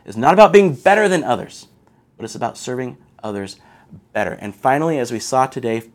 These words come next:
following Jesus doesn't require us to be aggressively loud or passively silent. Jesus followers graciously and confidently act like, talk like, and love like Jesus. See, Jesus followers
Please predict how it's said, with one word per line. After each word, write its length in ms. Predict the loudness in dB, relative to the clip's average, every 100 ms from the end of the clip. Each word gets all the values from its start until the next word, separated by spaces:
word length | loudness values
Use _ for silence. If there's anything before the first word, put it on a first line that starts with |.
| -8
following 400 | -4 -4 -4 -6
Jesus 300 | -8 -8 -10
doesn't 400 | -10 -8 -8 -12 -20 -18
require 460 | -16 -14 -10 -6 -6
us 120 | -8
to 100 | -8
be 160 | -4 -4
aggressively 600 | -4 -8 -8 -4 -4 0
loud 320 | 0 0 -2 _ _ _ _ _ -18
or 60 |
passively 640 | -18 -12 -12 -10 -12 -12 -14 _ _
silent. 580 | -14 -6 -6 -6 -16 -20 _ _ _ _ -18
Jesus 460 | -6 0 0 0 -2
followers 460 | 0 0 -2 -8
graciously 840 | -14 -10 -6 -6 -8 -12 -10 -10 -12 _ _ _ -18
and 180 | -18
confidently 600 | -10 -8 -6 -10 -18 -20 -20 _ _ -2
act 260 | -2 -2 -4
like, 320 | -4 -4 -18 _ _ _ _
talk 320 | -2 -2 -4
like, 280 | -16 -16 _ _ _ _ -16
and 200 | -12 -10
love 200 | -10 -10
like 280 | -14 -18 _ _ _ _ _
Jesus. 640 | -16 -16 -16 -20 -20 -20 _ _ _ _ _ _ _ _
See, 260 | -6 -6 -6
Jesus 380 | -8 -4 -4 -4
followers 420 | -4 -2 -2 -6